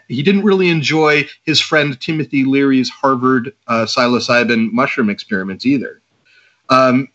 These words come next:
so he preferred the sort of narcotizing kind of, uh, great womb bliss of heroin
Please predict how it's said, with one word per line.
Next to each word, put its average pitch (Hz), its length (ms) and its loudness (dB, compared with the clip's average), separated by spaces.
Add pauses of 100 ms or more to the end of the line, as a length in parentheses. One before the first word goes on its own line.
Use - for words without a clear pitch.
so 156 320 2
he 226 180 -2
preferred 160 800 -2
the 131 100 0
sort 135 220 -2
of 113 80 -2
narcotizing 120 1120 0
kind 113 260 -2
of, 107 240 -2
uh, 110 180 0
great 120 380 -4
womb 120 360 0
bliss 104 360 -4
of 110 140 -4
heroin 120 580 -4